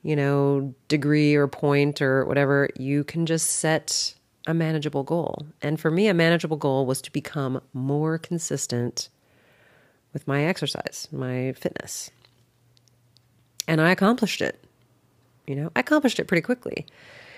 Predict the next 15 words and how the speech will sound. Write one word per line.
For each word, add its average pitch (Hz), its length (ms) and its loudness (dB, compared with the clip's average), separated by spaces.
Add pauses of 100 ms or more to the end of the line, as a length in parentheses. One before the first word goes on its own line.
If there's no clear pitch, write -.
(380)
But 165 100 -2
the 165 60 -6
difference 269 440 6
is, 139 540 2
like, 135 320 0 (440)
consistency 156 1200 -2 (600)
is, 135 760 2 (420)
like, 131 440 -4 (500)
showing 190 500 2
up 170 300 2 (260)
twenty-four 208 480 2
days 160 220 4
out 135 100 2
of 127 60 -6
thirty 131 580 0